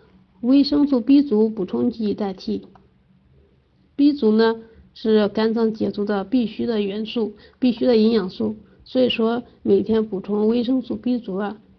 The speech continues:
也是很重要的。第五，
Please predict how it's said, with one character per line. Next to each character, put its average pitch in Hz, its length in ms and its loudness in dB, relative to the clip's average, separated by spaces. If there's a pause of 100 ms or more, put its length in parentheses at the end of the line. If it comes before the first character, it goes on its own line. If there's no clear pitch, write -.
(240)
也 202 220 -6
是 214 80 -6
很 214 220 -4
重 220 180 -2
要 208 220 -4
的。 - 80 -18 (1120)
第 262 120 -2
五， 214 360 -2